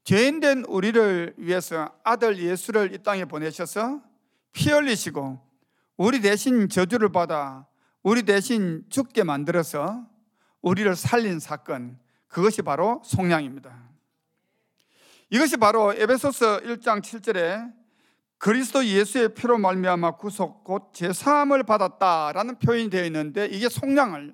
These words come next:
말하는 것입니다. 여러분, 우리는 저주를 받을 수밖에 없는 죄인들입니다.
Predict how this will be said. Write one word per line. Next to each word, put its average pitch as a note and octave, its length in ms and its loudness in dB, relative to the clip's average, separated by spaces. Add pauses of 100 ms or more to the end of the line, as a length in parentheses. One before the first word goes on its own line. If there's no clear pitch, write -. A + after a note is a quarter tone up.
(140)
말하는 D3 300 -4
것입니다. B2+ 400 -18 (1600)
여러분, D3+ 560 0 (960)
우리는 G3+ 360 0
저주를 A3+ 560 2
받을 F#3 260 -2
수밖에 F3+ 400 -4
없는 D#3+ 360 -2
죄인들입니다. C#3 840 -6